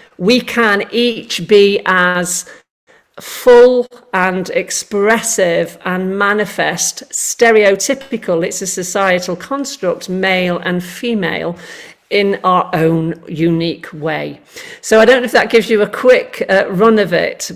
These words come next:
but I am really trying to go beyond the paradoxes. And all I know is the students that come, it's a two-year course, Um, their lives transform. I,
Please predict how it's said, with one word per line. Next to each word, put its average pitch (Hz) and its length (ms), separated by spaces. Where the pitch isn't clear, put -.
but 196 560
I 190 180
am 196 300
really 214 340
trying 190 320
to 180 120
go 185 240
beyond 185 600
the 175 120
paradoxes. 165 920
And 180 240
all 262 240
I 240 140
know 170 420
is 175 160
the 190 80
students 226 600
that - 160
come, 175 260
it's 170 160
a 170 40
two-year 226 560
course, 175 680
Um, 185 640
their 196 360
lives 202 460
transform. 175 1000
I, 185 380